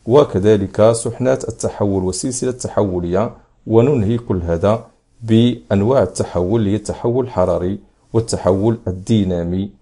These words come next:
حراري. وغادي نحاولوا أن كل محور نخصص ليه فيديو خاص به، وذلك باش يكون عندنا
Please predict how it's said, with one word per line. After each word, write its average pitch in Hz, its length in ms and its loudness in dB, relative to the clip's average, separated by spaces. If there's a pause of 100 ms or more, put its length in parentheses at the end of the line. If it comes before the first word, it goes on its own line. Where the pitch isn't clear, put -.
(160)
حراري. 92 400 4
وغادي 120 220 2
نحاولوا 90 460 -2 (400)
أن 107 160 4
كل 135 280 0
محور 117 360 2
نخصص - 360 -6
ليه 101 220 0
فيديو 98 440 0 (340)
خاص 123 400 2
به، 90 520 -2
وذلك 101 1000 2
باش 120 260 0
يكون 98 200 -4
عندنا 85 460 -2